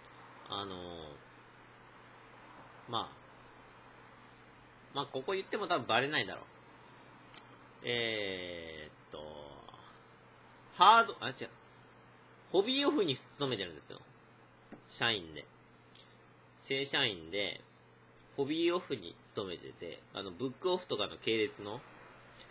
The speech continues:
ブックオフ系列のホビーオフに勤めてて、で、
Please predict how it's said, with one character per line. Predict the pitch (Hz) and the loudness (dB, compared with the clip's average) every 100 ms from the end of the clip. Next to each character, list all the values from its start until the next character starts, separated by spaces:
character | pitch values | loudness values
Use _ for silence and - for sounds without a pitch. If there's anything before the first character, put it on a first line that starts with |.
| - - | -20 -10
ブ | 123 | -8
ッ | |
ク | - - | -4 0
オ | 185 | 0
フ | - | -2
系 | 170 180 | 0 4
列 | 135 - 104 | 2 0 -10
の | 87 80 | -10 -8
ホ | - 127 | 0 0
ビ | 151 | 2
ー | 165 | 0
オ | 180 | 0
フ | 143 | -4
に | 107 - | -10 -12
勤 | - 104 | -10 -8
め | 98 | -8
て | - | -10
て、 | - 107 87 - - - - - - - - - - - - - - - - 170 | -4 -2 -2 -6 -16 -20 -20 -20 -20 -20 -20 -20 -20 -20 -20 -20 -20 -20 -20 -6
で、 | 185 135 | 0 0